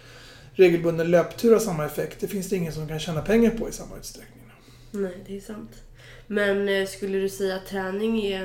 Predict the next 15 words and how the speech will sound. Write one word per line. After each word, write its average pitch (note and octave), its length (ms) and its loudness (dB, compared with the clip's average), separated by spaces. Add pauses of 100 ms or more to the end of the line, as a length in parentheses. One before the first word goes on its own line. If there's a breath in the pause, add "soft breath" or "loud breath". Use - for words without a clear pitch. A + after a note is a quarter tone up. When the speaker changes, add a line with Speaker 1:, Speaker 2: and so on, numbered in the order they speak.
Speaker 2:
en F#3+ 120 -6
naturlig G#3 600 -4
typ F3+ 200 -8
av, F3 240 -12
eh, F#3 200 -12
medicin, F#3+ 600 -10
medan F#3+ 180 -8 (140)
tabletter F#3+ 420 -16
och G3 60 -12
så G3+ 340 -14
då G3 200 -10
är G3 100 -10
en G2 220 -10 (460 soft breath)
icke-naturlig G3 800 -12
medicin? A3 540 -12